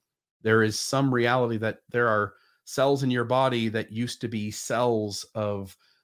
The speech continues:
uh, Napoleon Bonaparte, for instance. And, um, and, and there are reasons for that.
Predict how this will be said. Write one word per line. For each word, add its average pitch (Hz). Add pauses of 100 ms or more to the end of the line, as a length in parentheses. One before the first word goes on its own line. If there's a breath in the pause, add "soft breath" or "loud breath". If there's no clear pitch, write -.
(160)
uh, 98
Napoleon 117
Bonaparte, 113
for 87
instance. - (880)
And, 110 (140)
um, 95 (260)
and, 107
and 107 (160)
there 123
are 120
reasons 131
for 107
that. 95